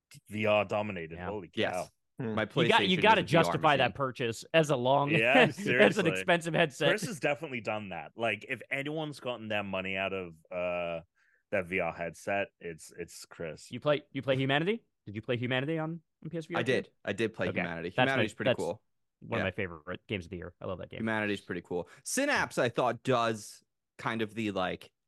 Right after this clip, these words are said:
Speaker 3: action that, like, Asgard's Wrath, you know, like, this sort of, like,
Speaker 2: Yeah.
Speaker 3: action fighting game. It does that in a more bite size because it's, um,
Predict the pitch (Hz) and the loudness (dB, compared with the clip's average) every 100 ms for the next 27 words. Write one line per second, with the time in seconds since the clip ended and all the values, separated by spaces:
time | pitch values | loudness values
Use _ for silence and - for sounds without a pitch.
0 | _ _ - - 156 160 170 113 - 98 | _ _ -20 -6 -4 -2 -2 -2 -2 -2
1 | 85 98 - 98 92 95 92 - 98 92 | -2 -4 -4 -6 -4 -4 -2 -4 -6 -4
2 | 90 - 92 - 90 90 104 87 - 98 | -6 -8 -10 -6 -6 -2 0 0 -2 -8
3 | 101 95 113 131 151 - - - 151 151 | -4 -2 -2 -2 -4 -10 -18 -2 -2 0
4 | 240 214 170 123 131 131 117 113 110 98 | 0 2 0 0 -2 0 2 2 0 0
5 | 101 101 - 139 135 135 117 123 101 92 | -2 -4 -4 -4 -4 -6 -10 -6 -6 -8
6 | - - - 92 85 82 85 | -10 -16 -4 -2 0 -4 -8